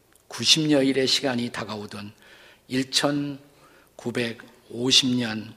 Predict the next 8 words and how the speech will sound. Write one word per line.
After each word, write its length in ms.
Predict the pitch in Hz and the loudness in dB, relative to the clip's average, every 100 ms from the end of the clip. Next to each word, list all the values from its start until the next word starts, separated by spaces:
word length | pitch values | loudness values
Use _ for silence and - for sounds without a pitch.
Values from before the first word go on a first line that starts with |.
| - | -20
구월 420 | - 123 113 110 113 | -14 -8 -4 -2 2
십오 320 | - 113 90 | 2 2 -10
일, 100 | - - _ _ _ _ _ _ - - - _ | -14 -20 _ _ _ _ _ _ -20 -20 -20 _
마침내 420 | - 110 - 117 113 | -12 -4 -2 -2 -2
인천 580 | 117 131 131 139 135 | 0 2 4 2 2
상륙 580 | 131 - 127 123 120 - | 0 0 0 0 -2 -8
작전은 640 | - 113 - 113 101 98 104 - - - - _ | -6 -6 -6 -8 -8 -10 -14 -20 -20 -20 -20 _
수행되었습니다. 1080 | - 139 123 113 104 92 - - - - | -2 2 2 2 -2 -6 -6 -6 -14 -20